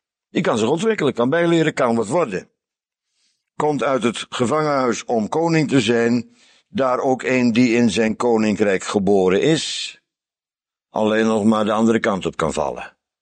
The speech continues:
Kan verarmen. En dat is ook een van de problemen. Als je alles bereikt hebt wat er te bereiken valt in het leven, dan kan het daarna alleen nog maar bergafwaarts gaan.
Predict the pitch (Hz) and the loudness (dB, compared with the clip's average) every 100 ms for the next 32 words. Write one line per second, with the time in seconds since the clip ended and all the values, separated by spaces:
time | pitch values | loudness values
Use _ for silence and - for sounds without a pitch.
0 | _ _ _ _ _ _ _ _ - 90 | _ _ _ _ _ _ _ _ -6 -4
1 | 80 92 98 78 65 - _ _ _ _ | -2 -2 -2 -6 -10 -20 _ _ _ _
2 | _ _ _ _ _ _ _ _ - 104 | _ _ _ _ _ _ _ _ -2 0
3 | 98 107 117 127 123 113 95 98 92 85 | 2 2 2 0 2 2 2 0 0 0
4 | 87 87 90 90 87 95 80 _ _ - | 0 2 2 2 2 0 -4 _ _ -6
5 | 101 95 104 123 107 87 107 123 120 - | -2 0 0 2 0 0 0 0 -2 0
6 | 117 92 107 95 90 92 98 95 90 98 | -2 0 -2 -2 -2 0 0 0 -2 -2
7 | 113 127 117 113 107 98 104 101 95 92 | 0 -2 0 2 2 2 2 4 2 0
8 | 95 92 90 - 90 87 82 92 92 90 | 0 0 -2 -2 -2 0 0 0 0 0
9 | 76 82 87 90 87 78 80 76 69 82 | 0 0 2 0 0 -2 -2 -2 -2 -2
10 | 78 - 90 - 76 71 65 - 80 65 | -2 -4 -6 -6 -8 -10 -10 -6 -6 -8